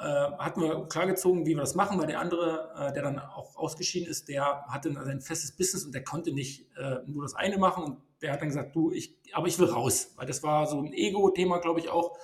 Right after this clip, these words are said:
Er wollte entweder dabei sein oder nicht. Und er wollte raus. So, und dann stand ich das nächste Mal, irgendwie ein Jahr später, wieder bei der, äh, an der Situation zu sagen, „Was machen wir denn jetzt, ähm,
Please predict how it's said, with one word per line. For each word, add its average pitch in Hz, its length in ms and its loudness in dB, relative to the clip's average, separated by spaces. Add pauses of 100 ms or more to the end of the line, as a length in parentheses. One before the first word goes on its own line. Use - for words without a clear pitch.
(180)
Er 156 100 -4
wollte 165 220 4
entweder 170 240 6
dabei 156 220 6
sein 170 160 4
oder 135 140 2
nicht. - 380 2 (720)
Und - 140 -12
er 240 140 -2
wollte 160 200 4
raus. - 480 0 (120)
So, 135 140 -2
und 135 100 2
dann 143 140 2
stand 185 220 2
ich 180 100 0
das - 80 -8
nächste 208 300 2
Mal, 214 140 6
irgendwie 175 220 4
ein - 20 6
Jahr 180 160 8
später, 202 380 2
wieder 220 220 4
bei 208 140 2
der, 202 720 4
äh, - 60 -4
an 180 80 0
der 180 100 6
Situation 170 400 2
zu 156 40 -8
sagen, 165 200 4
„Was 160 140 2
machen 202 160 2
wir 196 60 4
denn 147 120 6
jetzt, - 300 0 (480)
ähm, 147 460 6